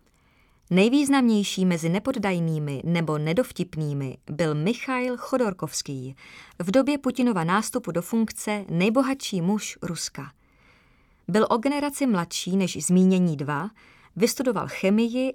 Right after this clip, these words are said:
a v posledních letech Sovětského svazu byl funkcionářem komsomolu,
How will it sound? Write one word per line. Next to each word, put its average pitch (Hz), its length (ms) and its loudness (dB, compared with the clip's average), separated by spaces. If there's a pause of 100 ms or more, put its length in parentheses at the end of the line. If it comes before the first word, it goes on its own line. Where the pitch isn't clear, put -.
a 160 140 2
v - 80 -10
posledních 254 520 0
letech 247 400 -4
Sovětského 208 580 -4
svazu 175 400 -4
byl 180 200 -2
funkcionářem 226 960 -2
komsomolu, 180 760 -2